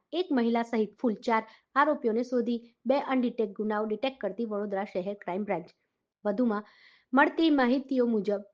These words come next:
વડોદરા શહેરમાં છેલ્લા દોઢ માસમાં મહિલા નાગરિકોને ટાર્ગેટ કરી પેસેન્જર તરીકે મહિલા નાગરિકોને અજાણ્યા આરોપીઓ દ્વારા નંબર પ્લેટ વગરની ઓટો રિક્ષામાં બેસાડી, ત્યારબાદ આ અજાણ્યા રિક્ષા ચાલક તેમજ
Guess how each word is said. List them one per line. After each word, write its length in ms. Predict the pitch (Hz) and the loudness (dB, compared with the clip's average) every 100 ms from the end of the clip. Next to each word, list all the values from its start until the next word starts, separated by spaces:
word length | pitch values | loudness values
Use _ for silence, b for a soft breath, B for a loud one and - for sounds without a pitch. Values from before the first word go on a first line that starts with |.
| 214 | -2
વડોદરા 360 | 247 285 285 | 2 4 2
શહેરમાં 440 | 277 233 214 214 214 | 2 -2 -2 -2 -6
છેલ્લા 400 | - 254 214 208 B B B | -2 0 2 -2 B B B
દોઢ 340 | 208 254 302 277 | 0 4 4 4
માસમાં 500 | 254 208 - 202 214 | 2 2 -2 -6 -6
મહિલા 460 | 226 262 269 294 285 | -4 -2 2 2 2
નાગરિકોને 520 | 254 226 226 226 220 | 0 0 -2 -2 -4
ટાર્ગેટ 420 | 220 208 196 202 | -2 -4 -4 -6
કરી 340 | - 233 220 b b _ | -4 -4 -4 b b _
પેસેન્જર 460 | 262 269 359 311 247 | 0 2 2 2 2
તરીકે 340 | 214 196 196 | 0 -4 -4
મહિલા 380 | 208 220 233 311 | -4 0 2 2
નાગરિકોને 540 | 330 247 220 214 214 220 - | 2 0 -2 -4 -4 -6 -4
અજાણ્યા 480 | 262 311 285 233 - - | -2 0 0 -2 -4 -4
આરોપીઓ 360 | 240 233 226 | -2 -2 -4
દ્વારા 300 | 202 190 175 185 b b _ 220 | -4 -4 -8 -10 b b _ -4
નંબર 360 | 220 214 269 | 0 2 0
પ્લેટ 240 | 262 226 226 | 0 -2 -2
વગરની 400 | 202 190 202 247 254 | -4 -4 -4 -4 -6
ઓટો 220 | 220 214 | -8 -6
રિક્ષામાં 480 | 202 185 - 190 247 | -6 -6 -6 -6 -2
બેસાડી, 320 | 269 269 185 185 b b _ | -2 -2 -4 -6 b b _
ત્યારબાદ 300 | 202 185 208 - b b - | -8 -6 -8 -10 b b 2
આ 180 | 285 - | 2 4
અજાણ્યા 400 | 269 233 226 233 | 0 0 0 0
રિક્ષા 340 | 233 233 240 | -2 -4 -4
ચાલક 260 | 208 196 208 - | -2 -4 -6 -6
તેમજ 200 | 233 | -4